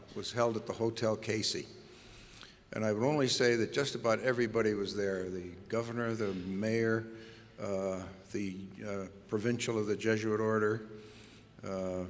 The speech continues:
the Lynott family, the, uh, the Chick Fellman, the, uh, writer for the Tribune, Joe Butler, the writer for the Times. I mean, it was an awesome group, not unlike this one. And it was to celebrate the great year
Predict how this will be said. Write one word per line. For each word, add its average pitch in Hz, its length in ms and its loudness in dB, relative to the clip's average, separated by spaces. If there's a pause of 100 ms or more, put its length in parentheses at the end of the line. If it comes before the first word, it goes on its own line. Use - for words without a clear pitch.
(140)
the 101 60 -2
Lynott 110 460 0
family, 107 600 2
the, 101 180 0
uh, 104 80 0
the 101 240 -4
Chick 139 240 0
Fellman, 117 640 2 (440)
the, 98 380 -2
uh, 95 320 -2 (100)
writer 107 360 4
for 107 160 -2
the 101 80 0
Tribune, 107 880 0
Joe 117 160 8
Butler, 113 680 4 (140)
the 107 60 -2
writer 107 340 4
for 110 220 -4
the 101 180 -6 (120)
Times. 107 460 -2 (580)
I 120 40 -6
mean, 107 120 0
it 120 60 2
was 113 160 2
an 107 180 -4
awesome 123 440 2
group, 107 340 -2
not 110 160 -2
unlike 107 380 -2
this 120 260 0
one. 90 160 -8 (1400)
And 113 280 4
it 110 140 2
was 110 220 2
to 123 160 -2
celebrate 127 720 4
the 123 60 -2
great 113 380 4
year 107 540 2